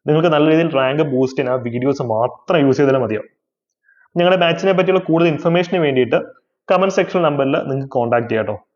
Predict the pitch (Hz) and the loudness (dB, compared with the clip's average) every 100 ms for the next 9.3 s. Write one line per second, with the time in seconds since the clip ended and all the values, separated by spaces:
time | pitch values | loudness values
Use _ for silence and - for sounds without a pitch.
0 | _ 143 - 135 151 143 139 131 - 156 | _ -2 0 -2 -2 -2 -2 -2 -2 -4
1 | - - - _ _ 127 127 - 156 147 | -6 -20 -20 _ _ -2 -2 0 0 2
2 | 123 135 - - 139 131 117 127 147 139 | 0 -2 -8 -8 -4 -2 0 -2 0 -2
3 | 135 127 120 165 143 139 127 139 160 135 | -2 -4 -2 0 0 0 0 0 0 -2
4 | - 156 139 147 143 139 143 165 175 180 | 0 2 2 0 -2 -2 0 2 2 0
5 | 156 143 143 131 147 147 139 135 139 117 | 0 0 0 0 2 2 2 -2 -4 -4
6 | 127 117 117 107 - _ _ _ _ _ | -6 -6 -10 -12 -18 _ _ _ _ _
7 | _ - 175 185 170 170 170 143 139 160 | _ -4 -2 2 2 2 2 0 0 0
8 | 131 123 156 - 131 120 - - - 117 | 0 -2 -2 -4 -6 -6 -8 -12 -4 0
9 | 117 113 - | 0 -2 -10